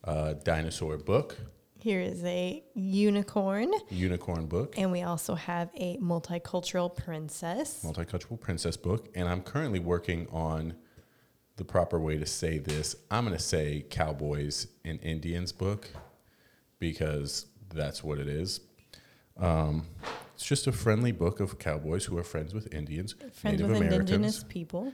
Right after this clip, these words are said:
Speaker 1: indigenous people. Well, there's a lot of indigenous people. These ones are
Speaker 2: And these ones are
Speaker 1: Native
Speaker 2: specific to
Speaker 1: Americans,
Speaker 2: America.
Speaker 1: I
Speaker 2: Gotcha.
Speaker 1: guess. I don't know. But we'll have that coming out soon.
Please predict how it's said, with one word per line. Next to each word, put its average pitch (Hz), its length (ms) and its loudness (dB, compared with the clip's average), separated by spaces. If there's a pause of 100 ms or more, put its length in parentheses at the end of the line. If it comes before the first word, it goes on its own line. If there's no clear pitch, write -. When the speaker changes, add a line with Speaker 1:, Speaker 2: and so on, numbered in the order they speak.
(120)
Speaker 1:
indigenous 78 480 -2
people. 78 420 -4 (400)
Well, 98 140 0
there's 98 180 -2
a 90 60 0
lot 85 160 6
of 78 80 0
indigenous 71 480 -4
people. 71 300 -4
These 73 240 -2
ones 71 320 -4 (320)
are 73 320 -4
Speaker 2:
And 190 100 -2
these 190 120 2
ones 185 280 0
are - 20 -6
Speaker 1:
Native 165 220 2
Speaker 2:
specific 170 160 0
to 151 120 2
Speaker 1:
Americans, 170 340 0
Speaker 2:
America. 202 140 -8 (100)
Speaker 1:
I - 80 -6
Speaker 2:
Gotcha. 82 140 0
Speaker 1:
guess. 76 200 -2
I 78 80 -4
don't 78 100 -4
know. 76 160 -4 (1040)
But - 400 4 (1160)
we'll 82 100 2
have 78 140 4
that 73 160 0
coming 78 180 -2
out 69 100 -4
soon. 78 260 -4